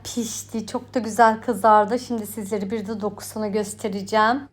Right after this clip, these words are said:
Genelde bu tarifimi kek kalıbında yapıyorum arkadaşlar. Sayfamda da birçok kış keki tarifleri mevcut. Bakabilirsiniz. Bugün borcamda yapmak istedim çünkü birkaç, e, takipçim, "Filiz Hanım, bizim,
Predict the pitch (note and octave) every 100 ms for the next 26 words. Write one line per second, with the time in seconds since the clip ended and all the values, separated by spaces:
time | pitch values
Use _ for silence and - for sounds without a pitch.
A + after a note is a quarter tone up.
0 | _ _ _ _ _ _ _ _ - G3
1 | - C4+ D#4+ E4+ D4 B3+ D4+ D#4+ - C4+
2 | A3+ A3 A3+ C#4+ - - A#3+ - G#3+ F#3+
3 | G3+ G3 G3 G3 - G3+ G3 G3 G3 G3
4 | G3+ G3 - - G#3+ A3+ G#3 G#3 G#3 G#3+
5 | A3 F#3+ C4+ B3+ A3 F#3+ - G#3+ D4 -
6 | - - - - C4 - G#3 G3+ - A#3+
7 | G#3 F#3+ F#3 F#3+ C#4 A#3+ G3 F#3+ G3 C4+
8 | - - - - A3 G#3+ A3 G#3 G#3 G3+
9 | - A3 G#3 E4+ - - - - - D4+
10 | D4+ E4+ C4+ C4+ C4+ B3+ B3 B3 A3+ A3+
11 | A3+ - - G3+ D4+ D#4 A#3+ A3+ A3+ A3
12 | - B3+ B3+ - G#3 G#3 G3+ G3+ G3 A3+
13 | G#3 G3+ G3 - - C#4+ D4+ - - -
14 | B3+ B3 A3+ G#3+ G#3 G#3 A#3